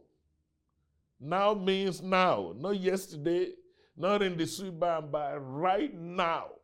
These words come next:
I can stop there and shout. "Unto him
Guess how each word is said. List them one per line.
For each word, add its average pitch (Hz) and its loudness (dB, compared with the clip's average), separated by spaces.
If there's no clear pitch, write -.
I 175 -8
can 139 -12
stop 151 -2
there 139 -4
and 120 -10
shout. 147 -10
"Unto 208 4
him 214 0